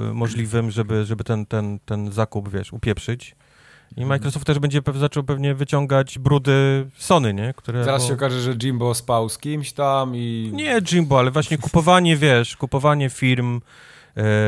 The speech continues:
Speaker 1: kupowanie ekskluzywów i tak dalej, to pewnie też są jakieś, wiesz, lewe umowy, wiesz, lew-, znaczy lewe, w sensie też jakieś takie szemrane.
Speaker 2: No, zobaczymy.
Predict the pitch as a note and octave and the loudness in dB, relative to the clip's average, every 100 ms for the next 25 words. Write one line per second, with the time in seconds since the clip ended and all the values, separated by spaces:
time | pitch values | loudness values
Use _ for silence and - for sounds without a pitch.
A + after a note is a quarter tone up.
0 | G#2+ G#2 G2+ F#2+ - - B2+ B2+ B2+ B2+ | 2 0 -2 -6 -10 -2 2 4 4 4
1 | A#2 A#2 A2+ A2+ - B2 A2 A#2+ G#2+ G#2+ | 2 2 0 -4 -2 0 4 2 2 -4
2 | - G#2+ G#2+ A2 G#2+ G#2 A2+ A#2+ A2+ A#2+ | -6 -8 -2 2 2 0 -4 -6 -4 -2
3 | B2+ A#2 G#2+ - G2 G2+ G2 A2+ A2+ G#2+ | -2 -2 -4 -4 -8 -8 -6 0 0 2
4 | G#2 A2 G#2 G#2 G2+ G2+ G2 - A2 - | 0 0 -2 -2 -6 -6 -8 -4 -4 -4
5 | A2+ A2+ A2+ G2 F#2 - G2+ G#2 B2+ A2+ | -6 -2 -2 -2 -4 -10 -10 -4 -2 -2
6 | G#2 G2 - G#2 A2+ G2+ G2+ G2 F#2+ - | -6 -10 -10 -6 -2 -2 -2 -4 -8 -12
7 | - - - - - _ _ _ _ _ | -20 -20 -20 -20 -20 _ _ _ _ _
8 | _ _ _ - C3 G2+ F2 - F2+ E2+ | _ _ _ -20 -20 -20 -20 -20 -20 -20